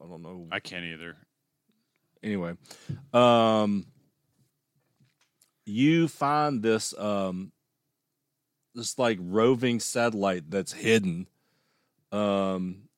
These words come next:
Speaker 1: and it's, like, cloaked, I guess.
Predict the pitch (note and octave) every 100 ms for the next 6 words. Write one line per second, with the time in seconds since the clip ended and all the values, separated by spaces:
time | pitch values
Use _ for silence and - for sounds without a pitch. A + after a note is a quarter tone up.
0 | - G2+ G#2 G#2 - - - - G#2+ G#2
1 | - - A2+ G2 - F#2+ F2+ F#2+ F#2 F#2
2 | -